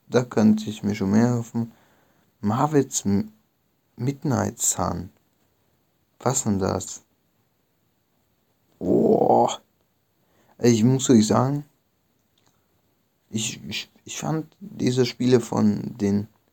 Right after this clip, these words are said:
Marvel's Avengers Entwicklern und so gar nicht so schlecht. Und die Spiele auch nicht, also,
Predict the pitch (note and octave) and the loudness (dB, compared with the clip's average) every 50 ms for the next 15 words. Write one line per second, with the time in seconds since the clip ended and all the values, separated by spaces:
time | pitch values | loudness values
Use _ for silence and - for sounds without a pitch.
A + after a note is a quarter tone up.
0 | _ _ - A2+ A2+ A#2 A#2 A2 G#2+ - G2+ G2 G#2 G#2+ A#2 A2+ A2 G#2+ G#2+ G#2+ | _ _ -2 2 4 6 6 4 2 2 2 2 4 4 4 6 4 4 4 2
1 | G#2+ - - G#2 G2 G#2 G2+ G2+ - - G#2 G#2 - G#2+ G2+ G2+ G2+ F#2+ - G#2 | 0 -4 -6 -4 -2 -2 -2 -2 -2 -2 -2 -2 -2 -2 -2 -4 -4 -4 -4 -4
2 | G2+ G2+ - - _ _ _ _ _ _ _ _ _ _ _ _ _ _ _ _ | -4 -4 -6 -12 _ _ _ _ _ _ _ _ _ _ _ _ _ _ _ _
3 | _ _ _ - G#2 G#2+ G#2+ A#2 B2 B2 A2+ A2 - A2 G#2+ G#2+ G#2+ - - G#2+ | _ _ _ -6 -6 -4 -2 -2 0 0 -2 -2 -2 -2 -2 -2 -4 -6 -6 -6
4 | G#2 G#2+ A#2 - - - _ _ _ _ _ _ _ _ _ _ _ _ _ _ | -4 -4 -6 -8 -14 -20 _ _ _ _ _ _ _ _ _ _ _ _ _ _
5 | _ _ _ _ _ _ _ _ _ _ _ _ _ _ _ _ _ _ - G#2+ | _ _ _ _ _ _ _ _ _ _ _ _ _ _ _ _ _ _ -8 -6
6 | G#2+ A2 - - - B2 A#2 - - A2+ A2+ A2 G#2+ G2+ G#2 - - - - - | -6 -6 -6 -4 0 2 4 4 4 4 4 4 4 2 2 -2 -6 -8 -6 -6
7 | G2 F2+ - | -6 -6 -8